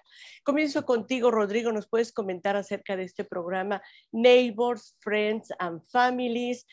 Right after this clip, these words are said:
Eh, ¿cómo surgió este proyecto? ¿Qué incluye?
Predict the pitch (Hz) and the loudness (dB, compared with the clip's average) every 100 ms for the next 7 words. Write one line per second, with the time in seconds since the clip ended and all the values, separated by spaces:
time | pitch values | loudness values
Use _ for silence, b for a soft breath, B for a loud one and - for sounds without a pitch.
0 | B B - 233 233 220 220 - 254 277 | B B 6 10 10 10 6 0 -8 -8
1 | 262 214 - 254 240 226 233 233 202 190 | -6 -8 -2 2 2 2 0 -2 -2 2
2 | 233 - 247 247 240 233 220 143 104 | 2 2 -4 -4 -8 -2 -2 -2 -8